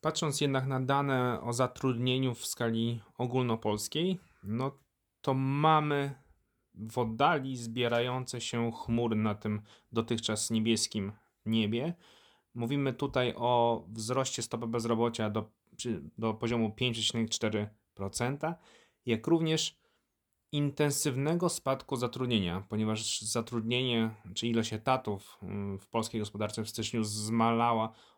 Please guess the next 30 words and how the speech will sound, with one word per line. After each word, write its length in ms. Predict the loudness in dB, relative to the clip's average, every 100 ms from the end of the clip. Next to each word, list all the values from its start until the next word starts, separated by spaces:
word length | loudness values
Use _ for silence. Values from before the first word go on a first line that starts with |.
| -4
o 120 | -2
blisko 400 | -2 -2 0 4
jeden 260 | 4 4
procent. 580 | 0 -2 -2 -4 -6 -6 _ _ _ _
To 120 | -2 0
wynik 380 | 2 0 0
wyraźnie 560 | 0 2 4 2 2 0
wyższy 560 | -2 0 0 2 0 -2
niż 220 | -4 -4
to, 140 | -4
co 180 | -2 0
odnotowaliśmy 720 | 2 0 -2 -2 -2 0 -4
w 40 | -2
całym 280 | 0 2 2
dwa 140 | -2
tysiące 360 | -4 -6 -6 -6
dwudziestym 420 | -4 -4 -4 -4
czwartym 600 | 0 -2 0 -2 -2 -6 -4
roku. 340 | -2 -2 -6 -20 _ -20 -20 _ _
Gdyby 320 | -2 2 2
te 520 | 0 _ 2 2 2
rezultaty, 680 | 0 -2 -2 0 0 0 -6
czyli 260 | -4 -2 -2
wzrost 560 | -2 0 -2 -4 -16 -12
stopy 240 | -6 -4
bezrobocia 720 | -2 -2 0 2 2 2 -2 -4 _ _ _ 2
oraz 300 | 2 2 -2
przy 240 | -2 0
jednoczesnym 480 | 0 0 -2 -2 -4
spadku 640 | -2 -4 -2 -2 -2 -4